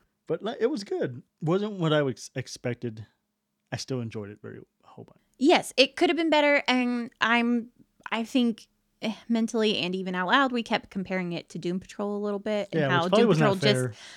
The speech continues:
Speaker 2: felt like a movie that
Speaker 1: Yeah, Doom
Speaker 2: they,
Speaker 1: Patrol,
Speaker 2: like, each episode was its own.
Speaker 1: it seemed expensive.
Speaker 2: Yeah, yeah, it did.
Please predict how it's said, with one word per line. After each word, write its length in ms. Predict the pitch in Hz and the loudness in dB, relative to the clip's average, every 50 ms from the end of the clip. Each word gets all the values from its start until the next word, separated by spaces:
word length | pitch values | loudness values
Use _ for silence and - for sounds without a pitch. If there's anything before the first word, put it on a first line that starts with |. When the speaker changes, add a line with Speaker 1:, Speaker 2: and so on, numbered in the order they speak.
| - - _ _ | -20 -20 _ _
Speaker 2:
felt 800 | _ - - - - - 214 214 220 214 208 196 - _ - - _ - | _ -20 -20 -18 -10 -4 -2 0 0 2 0 -2 -4 _ -12 -20 _ -6
like 640 | 214 202 202 208 202 202 196 190 175 - _ - _ _ _ _ _ _ _ _ _ - | -4 -2 0 0 2 2 2 0 -2 -4 _ -20 _ _ _ _ _ _ _ _ _ 0
a 80 | - 214 | 2 6
movie 840 | 220 247 269 349 427 381 240 190 165 170 147 101 98 - - 226 - - | 6 8 8 8 8 6 6 4 2 -2 -2 -2 -4 -6 -8 -10 -10 -6
that 340 | 175 202 214 208 190 - 175 | 0 2 2 4 4 2 0
Speaker 1:
Yeah, 80 | 185 185 | 0 0
Doom 160 | 131 165 220 | 2 4 6
Speaker 2:
they, 240 | 208 208 202 202 196 | 6 6 6 6 6
Speaker 1:
Patrol, 580 | 190 185 185 175 175 175 180 170 190 254 - _ _ - | 6 6 6 6 4 2 2 0 -2 -4 -8 _ _ -10
Speaker 2:
like, 240 | - - - 196 - - | -6 -4 -4 -4 -4 -2
each 160 | 240 240 - | -2 0 0
episode 440 | 226 220 - 226 - - 220 214 202 | 0 -2 -2 -6 -2 0 2 2 2
was 180 | 208 208 190 185 | 0 -2 -2 -4
its 160 | 185 185 - - | -10 -10 -10 -8
own. 300 | - 175 180 180 180 180 | -6 -4 -2 0 2 2
Speaker 1:
it 120 | 185 180 180 | 2 2 2
seemed 300 | 180 - 170 170 165 160 | 0 0 2 2 2 2
expensive. 600 | 147 - - - - 147 135 - - 117 - - _ _ _ _ _ - | 0 -2 -2 -6 -4 -4 -4 -2 -4 -8 -8 -10 _ _ _ _ _ -6
Speaker 2:
Yeah, 200 | 196 190 190 - - - - - | -4 -2 -2 -2 -4 -6 -8 -6
yeah, 480 | - 208 247 269 269 247 202 180 165 190 - | 0 4 4 6 6 4 2 0 -2 -2 -4
it 100 | 208 208 | -2 2
did. 400 | - 226 208 185 180 180 180 - | 4 4 4 4 2 0 -4 -6